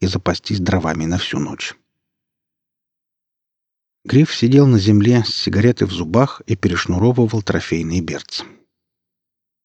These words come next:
"Гриф", — заговорил шеф, пребывая в благостном расположении духа. В одной руке он держал кружку чая,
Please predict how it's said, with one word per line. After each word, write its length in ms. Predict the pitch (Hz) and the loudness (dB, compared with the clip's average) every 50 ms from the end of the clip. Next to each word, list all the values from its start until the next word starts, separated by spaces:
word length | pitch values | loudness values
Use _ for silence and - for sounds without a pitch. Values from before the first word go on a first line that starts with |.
| _ _ _ - | _ _ _ -4
"Гриф", — 440 | - 120 127 123 107 82 - - - - _ _ _ _ - | 0 2 4 4 4 2 -2 -8 -14 -16 _ _ _ _ -10
заговорил 480 | - - 85 - 98 101 107 110 98 | -8 -6 -4 0 2 2 2 2 2
шеф, 320 | - - - 131 131 - - | 0 0 2 2 0 0 -2
пребывая 500 | - - 82 87 98 95 104 104 98 92 | -8 -6 -2 -2 0 2 2 2 2 0
в 100 | 90 82 | -2 -2
благостном 560 | - 101 110 98 95 95 - - 90 82 - | -2 -2 -2 -2 -2 -6 -8 -8 -8 -6 -6
расположении 680 | - 87 - - - 90 92 92 92 98 95 95 92 85 | -6 -6 -6 -6 -4 -2 -2 0 0 0 0 0 -2 -2
духа. 360 | 85 90 82 - - - - _ _ _ _ _ _ _ _ _ _ _ - | -4 -6 -6 -6 -8 -10 -10 _ _ _ _ _ _ _ _ _ _ _ -6
В 80 | - | -4
одной 220 | 101 101 147 143 143 | 0 4 4 4 6
руке 280 | 139 135 - - - | 4 2 0 2 2
он 140 | 131 131 123 | 4 4 4
держал 320 | 117 117 110 113 120 113 104 | 4 2 2 2 2 0 0
кружку 420 | - - 110 110 104 - - 113 | -2 -2 -2 -2 -2 -4 -8 -6
чая, 420 | - - 127 135 143 147 147 147 | -2 0 2 2 4 4 2 2